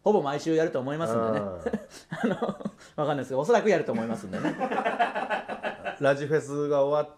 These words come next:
Speaker 2: ても、まあ、言ってしもうたけど。
Speaker 1: ラジオリスナーフェスみたいなやつね。
Speaker 2: フェス以降もやるってことですね。
Speaker 1: いやいや、それはまあ、やるでしょう。ただ、なんかあった時に、その、やめる可能性もあるから。
Speaker 2: <laughs> まあまあ、
Speaker 1: その、
Speaker 2: な-、
Speaker 1: 気楽にね、やってください。
Speaker 2: な-、なんかがね。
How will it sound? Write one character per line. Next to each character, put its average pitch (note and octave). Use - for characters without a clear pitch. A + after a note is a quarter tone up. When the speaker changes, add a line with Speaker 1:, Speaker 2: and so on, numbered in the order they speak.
Speaker 2:
て F3+
も、 A3
ま B2
あ、 A2
言 A2+
っ -
て A#2+
し C3+
も B2+
う G2+
た F2
け D#2+
ど。 D#2+
Speaker 1:
ラ B2+
ジ C3+
オ C#3+
リ C#3+
ス C#3+
ナ C3+
ー C#3
フ C3+
ェ C3
ス B2+
み A2+
た A#2+
い A#2
な G#2+
や A2
つ -
ね。 C3
Speaker 2:
フ A#3
ェ A3+
ス -
以 E3
降 D#3+
も G#3
や C3+
る B2+
っ -
て A#2+
こ F#2
と E2
で D#3
す C#3
ね。 B2
Speaker 1:
い A#2+
や G3
い G#3+
や、 G3+
そ D3+
れ A3+
は B3+
ま G3
あ、 F#2+
や G2
る E3+
で C3+
し -
ょ E2
う。 -
た D#4
だ、 F4
な D4
ん E4
か C#4+
あ -
っ D#4
た C4+
時 E3
に、 B2+
そ C3+
の、 A#2
や A#2+
め D3
る D3
可 F3+
能 G#3
性 G#3
も A#3
あ F#3+
る D#3+
か D#3+
ら。 G2
Speaker 2:
<laughs> -
ま A2+
あ -
ま -
あ、 -
Speaker 1:
そ A2+
の、 G#2
Speaker 2:
な-、 E3
Speaker 1:
気 -
楽 D#4+
に D4
ね、 F4
や C#3+
っ -
て -
く -
だ A2
さ G#2+
い。 -
Speaker 2:
な-、 A2+
な G#2+
ん -
か -
が D#2
ね。 D#3